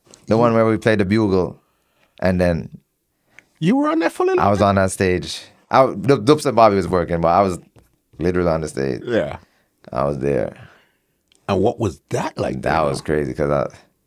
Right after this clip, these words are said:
Speaker 1: turned off the sound. I,
Speaker 2: Yeah.
Speaker 1: and then I hear all these sto-, stories about the bottles flying and ting.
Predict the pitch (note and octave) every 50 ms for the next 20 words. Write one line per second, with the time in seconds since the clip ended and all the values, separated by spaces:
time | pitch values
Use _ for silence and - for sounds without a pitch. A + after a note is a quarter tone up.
0 | _ _ _ _ _ _ - - G#2+ F#2 F2 D#2 B1+ C2+ C2 - - F#2 F#2 F#2
1 | F2+ F2 F2 F2 D#2+ D#2+ F2+ - A2 A2 G#2+ - - - - - - A2 A2+ A#2+
2 | A#2 G#2 A2 A#2 G#2+ G#2 G2 G#2 G#2 F#2+ - G#2+ G2+ F#2 F2+ - - A2+ G#2+ F#2+
3 | F2 F#2 E2 E2 F2 F#2+ G2 G#2 G2+ G2 F2 - - F#2+ F#2 F2+ F2+ F2+ F2 E2+
4 | F2 E2+ - - G2 F2+ F2 D#2 - -